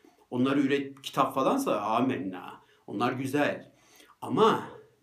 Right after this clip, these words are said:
bir romana, bir hikayeye, bir filme dönüşmüyorsa, günlük ruminasyonsa onlar sizi mahveder. Hayal gücü sizi çok korkutur. Sizi korkak birine çevirir. Ruminasyona izin vermeyeceksiniz. "Ruminasyonu kesemiyorum." o-, keseceksin.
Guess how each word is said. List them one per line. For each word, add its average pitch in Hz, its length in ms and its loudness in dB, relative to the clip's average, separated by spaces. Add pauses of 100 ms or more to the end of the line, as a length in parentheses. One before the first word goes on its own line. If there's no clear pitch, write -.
bir 139 380 2
romana, 143 480 4
bir 135 60 -6
hikayeye, 135 680 2
bir 120 60 -4
filme 127 280 0
dönüşmüyorsa, 131 960 -2 (220)
günlük 147 380 2
ruminasyonsa 120 920 0
onlar 120 220 -2
sizi 95 220 -10
mahveder. - 720 -12 (260)
Hayal 127 340 -2
gücü 110 260 -8
sizi 101 240 -14
çok - 260 -12
korkutur. - 580 -20 (320)
Sizi 135 260 -8
korkak - 600 -10
birine 127 300 -4
çevirir. 101 600 -12 (260)
Ruminasyona 139 500 -2
izin 113 220 -8
vermeyeceksiniz. - 920 -10 (260)
"Ruminasyonu 165 520 2
kesemiyorum." 135 720 0
o-, 101 320 -8
keseceksin. 127 800 -6